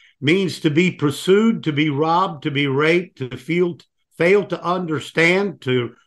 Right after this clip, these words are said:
rage and grieve, and then get everything back and be born again."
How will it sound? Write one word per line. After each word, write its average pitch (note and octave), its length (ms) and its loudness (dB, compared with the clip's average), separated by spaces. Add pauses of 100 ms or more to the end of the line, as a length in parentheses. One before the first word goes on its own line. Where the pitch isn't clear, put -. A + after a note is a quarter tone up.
(160)
rage D#3 500 2
and B2+ 200 -2
grieve, E3+ 500 -2 (480)
and D3 180 2
then D#3 180 4
get D#3+ 220 2
everything G3 800 -2
back D#3+ 460 -2
and C#3 180 -4
be D3 220 -2
born D3 260 -4
again." C#3+ 480 -4